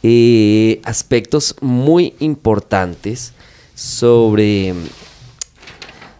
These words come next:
sobre todo lo que tiene que ver con las estrategias más efectivas para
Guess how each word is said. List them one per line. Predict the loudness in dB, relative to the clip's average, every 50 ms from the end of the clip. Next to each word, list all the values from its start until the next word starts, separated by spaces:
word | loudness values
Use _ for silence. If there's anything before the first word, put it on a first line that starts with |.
| _
sobre | _ -2 0 2 2 2
todo | 0 0 0
lo | 0 0
que | -2
tiene | -2 -2 -2 -2 0
que | 0 0 2
ver | 2 2 2 0 -2 -4 _
con | -2 0 2 2 2 2 0 0 -2 -2
las | -4 -4 -4 -6 -10
estrategias | -12 -8 -4 -4 -4 -2 -4 -4 -4 -4 -6 -4
más | -4 -6 -4 -4
efectivas | -6 -8 -8 -6 -4 -2 0 0 -2 -4
para | -8 _ -4 -4 -2 -2 -4 -8 -10 -14